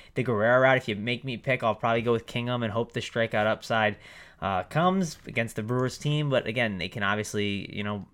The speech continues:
go crazy at times, but that bottom of the order has been a little ugly recently. I just think this is a good cross-off game, just one I don't really wanna touch on this slate, so I'm gonna stay my best away from the Pittsburgh game. Next one up, Philadelphia Phillies,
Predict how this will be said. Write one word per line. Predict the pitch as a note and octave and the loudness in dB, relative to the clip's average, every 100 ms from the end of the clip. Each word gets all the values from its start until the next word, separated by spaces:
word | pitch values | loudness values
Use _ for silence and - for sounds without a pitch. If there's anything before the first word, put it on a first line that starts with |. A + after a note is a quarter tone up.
| _ - _ - | _ -20 _ -4
go | A#2 | -2
crazy | - C3 A#2+ | 0 2 2
at | A2 | -2
times, | G#2 F2+ | -4 -6
but | F#2+ | -4
that | G2+ - | -4 0
bottom | A2 A2+ | 0 0
of | |
the | G#2+ | 0
order | G#2+ G#2+ | 0 0
has | G#2 | -2
been | G#2+ | -4
a | |
little | G#2 G2+ | -2 -2
ugly | - G#2 G#2 | -2 -4 -4
recently. | G2 G2+ G#2 F#2 G2+ - - - - - - | -6 -6 -8 -6 -6 -8 -18 -20 -20 -20 -2
I | - C#3+ | 6 6
just | C3+ | 6
think | C#3+ A#2+ | 0 0
this | A#2 | -2
is | A2 | -2
a | A2 | -4
good | G2+ A#2 G2 - - | -2 -2 -2 -10 -16
cross-off | - A2 G2+ - A2 G#2 - | -6 -2 -2 0 -2 -2 -4
game, | A#2 | -4
just | C#3 C#3+ | -4 -4
one | A#2 | -2
I | A2+ | -2
don't | G2+ G#2 F2 | -2 -4 -4
really | A2 | -6
wanna | G#2 G#2 G2 | -4 -4 -6
touch | - A2 - | -8 -10 -6
on | A2 G#2 | -6 -6
this | G2+ | -8
slate, | - G#2+ G#2+ | -4 -2 -2
so | - G#2+ G#2+ | -2 -4 -2
I'm | G2+ B2 | -4 -2
gonna | B2+ | -4
stay | - A#2+ | -2 -2
my | A2 G2+ | -2 -2
best | G2 - | -2 -4
away | F#2+ F2+ | -4 -6
from | - | -6
the | F2 | -10
Pittsburgh | - - - F2 - | -12 -16 -10 -10 -8
game. | E2 F2 _ _ _ _ _ _ _ _ _ _ | -10 -10 _ _ _ _ _ _ _ _ _ _
Next | C#3+ D#3+ | 2 4
one | F3 | 6
up, | D#3+ - - | 4 2 2
Philadelphia | D#3+ D3+ C#3+ C#3+ | 6 6 4 2
Phillies, | C3+ B2+ | 2 0